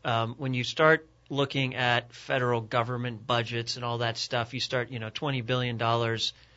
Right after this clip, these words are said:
um, gets put, I think, in context, um, uh, but maybe more specifically, the state of Louisiana, here we have a fifty-year, fifty billion dollar master plan. Now, many people have argued that,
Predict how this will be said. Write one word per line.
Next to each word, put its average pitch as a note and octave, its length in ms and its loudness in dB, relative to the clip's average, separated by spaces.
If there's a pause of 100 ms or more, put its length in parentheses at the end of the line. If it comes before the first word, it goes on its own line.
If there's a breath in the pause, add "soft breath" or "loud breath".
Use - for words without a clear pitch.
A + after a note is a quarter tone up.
(260 soft breath)
um, A2+ 400 0 (280)
gets C#3+ 200 2
put, C#3 240 2
I A#2 80 0
think, A#2 240 -6
in A2 100 -8
context, A#2 840 -4
um, A2+ 380 -4 (160)
uh, - 140 -12
but C3 220 0 (260)
maybe C#3+ 220 4
more C3+ 180 2
specifically, A#2+ 760 -2 (260 soft breath)
the B2+ 60 -10
state F#3 280 6
of F#3+ 80 4
Louisiana, C3 480 2
here D#3+ 220 -2
we D3 200 -2
have A2+ 340 0 (280 soft breath)
a A#2 80 -4
fifty-year, D#3+ 720 2
fifty C#3 460 -6
billion C3 480 0
dollar A2+ 480 2
master A#2 400 -2
plan. - 360 -12 (520 soft breath)
Now, A2+ 80 -4
many C3 220 4
people C3 280 -2
have A#2 100 0
argued A#2+ 420 2
that, A#2 200 2